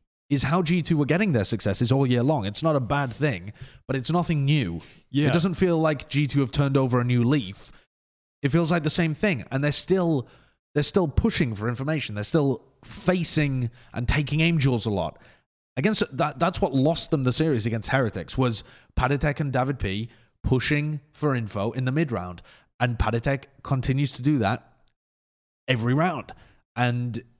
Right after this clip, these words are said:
Speaker 1: it was getting punished sometimes, but it was mostly working. And that's not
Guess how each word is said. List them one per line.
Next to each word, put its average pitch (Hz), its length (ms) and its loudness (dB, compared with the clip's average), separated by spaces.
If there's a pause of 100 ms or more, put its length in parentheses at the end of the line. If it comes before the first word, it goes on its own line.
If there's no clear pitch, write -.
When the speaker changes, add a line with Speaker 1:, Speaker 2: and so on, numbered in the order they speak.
(160)
Speaker 1:
it 143 80 2
was 151 120 2
getting 131 200 2
punished 120 260 0
sometimes, 196 520 0 (100)
but 165 100 -2
it 208 40 2
was 202 140 0
mostly 196 320 0
working. 90 480 -4 (600)
And 127 640 -4
that's 139 680 -6
not 131 280 0